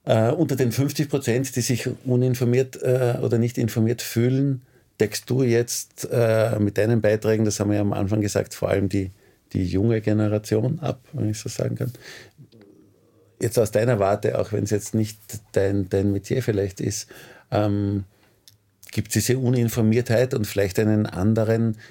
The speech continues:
einen notwendigen, andere Art zu kommunizieren? Siehst du das auch auf der Seite der älteren Menschen? Weil die, äh, Demoskopie, äh, sagt uns ja immer, äh, wir sind eine alternde Gesellschaft und grad die,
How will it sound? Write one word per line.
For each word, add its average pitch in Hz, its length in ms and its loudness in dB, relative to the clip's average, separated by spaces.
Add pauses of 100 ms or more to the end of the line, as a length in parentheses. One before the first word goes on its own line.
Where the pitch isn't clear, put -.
(120)
einen 107 240 4
notwendigen, 110 880 0 (460)
andere 107 400 0
Art 101 200 -2
zu 117 60 -4
kommunizieren? 107 680 0
Siehst 113 200 -4
du - 60 -12
das 110 160 -2
auch 92 240 0
auf - 120 -4
der 101 300 2 (380)
Seite - 480 -2
der - 260 -2
älteren 107 460 0
Menschen? 123 500 0
Weil 98 160 2
die, 110 320 0 (920)
äh, - 180 -4 (920)
Demoskopie, 113 800 0
äh, 117 320 2
sagt 110 300 -2
uns 113 160 0
ja 107 100 4
immer, 110 460 2
äh, 110 640 -6
wir 110 80 0
sind 117 160 -2
eine 107 260 2
alternde 107 340 0
Gesellschaft 113 500 0
und 104 120 0
grad 95 220 -2
die, - 180 0